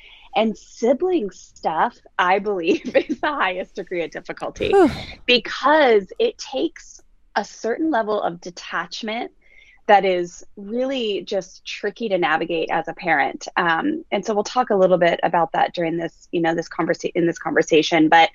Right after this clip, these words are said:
Speaker 1: the mindset really is that it is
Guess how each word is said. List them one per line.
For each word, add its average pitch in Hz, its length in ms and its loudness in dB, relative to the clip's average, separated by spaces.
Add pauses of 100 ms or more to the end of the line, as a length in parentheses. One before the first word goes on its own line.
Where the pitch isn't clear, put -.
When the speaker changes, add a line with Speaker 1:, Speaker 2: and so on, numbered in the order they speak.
(600)
Speaker 1:
the 262 80 2
mindset 262 800 2
really 240 380 -2
is 180 540 -2 (100)
that 196 240 -2
it 196 140 -2
is 220 460 -2